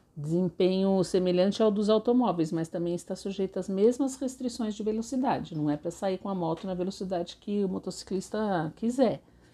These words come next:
É rápido, tem baixo custo, é bem mais barato que o carro,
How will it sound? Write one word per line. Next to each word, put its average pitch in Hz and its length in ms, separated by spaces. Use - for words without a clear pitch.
É 165 100
rápido, 190 580
tem 190 180
baixo 175 340
custo, 165 300
é 170 40
bem 156 140
mais 151 180
barato 143 380
que - 80
o - 60
carro, 180 580